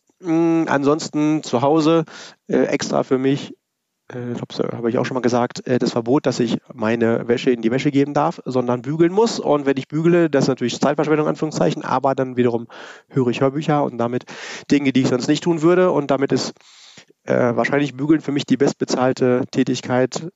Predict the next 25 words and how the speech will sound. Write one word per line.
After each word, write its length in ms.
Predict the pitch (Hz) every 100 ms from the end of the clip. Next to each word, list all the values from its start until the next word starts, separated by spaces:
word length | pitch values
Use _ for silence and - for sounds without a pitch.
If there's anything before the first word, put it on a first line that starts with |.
| _
in 140 | - 127
meinem 240 | 123 120
Leben 220 | 117 143
bisher 260 | 156 - 160
gewesen, 420 | 147 147 160 151
weil 120 | 127
ich 80 | 117
dadurch 360 | - 123 117 113
sehr 140 | 123
viel 200 | - 117
Wissen 260 | 127 151 139
aneignen 360 | 147 151 147 147
konnte, 260 | 156 147
die 80 | 123
ich 100 | 117
hinterher, 360 | 139 143 131 135
dass 180 | 117
ich 80 | 117
hinterher 220 | 123 131
monetarisieren 540 | 120 117 - 110 123 160
konnte. 280 | 156 151 135
Man 160 | 127
kann 160 | 131 135
es 80 | 127
beim 240 | 131 131